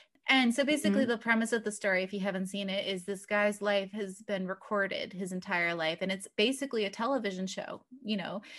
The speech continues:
Speaker 1: called The Truman Show, based on his life. Um, it's like the first form of reality T V.
Speaker 2: But he
Speaker 1: And
Speaker 2: doesn't know.
Speaker 1: Yeah, he has no idea. And so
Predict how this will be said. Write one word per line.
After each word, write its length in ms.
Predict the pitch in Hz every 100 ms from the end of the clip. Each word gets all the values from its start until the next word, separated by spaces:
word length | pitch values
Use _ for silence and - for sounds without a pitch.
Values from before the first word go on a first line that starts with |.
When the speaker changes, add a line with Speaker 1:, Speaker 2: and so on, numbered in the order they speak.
| - - -
Speaker 1:
called 160 | 175
The 80 | 214
Truman 380 | - - 226 180
Show, 240 | - 170
based 280 | 165 180 196
on 120 | 202
his 240 | 202 180 190
life. 480 | 254 247 190 185 - -
Um, 560 | 196 170 160 196 220 220 -
it's 120 | 233
like 140 | 233 208
the 80 | 220
first 400 | - 190 190 -
form 280 | 202 175
of 160 | 170 175
reality 560 | 170 165 156 139 - -
T 280 | - 175
V. 380 | 175 262 185 175 - - - - _ -
Speaker 2:
But 160 | 233 214
he 120 | 247
Speaker 1:
And 60 |
Speaker 2:
doesn't 320 | 214 202 175 175
know. 460 | 180 180 147 - - _
Speaker 1:
Yeah, 180 | 254 220
he 180 | 190 262
has 300 | 277 302 233
no 280 | 233 233 226
idea. 600 | 196 185 190 269 262 - - - - -
And 180 | 247 254
so 200 | 285 285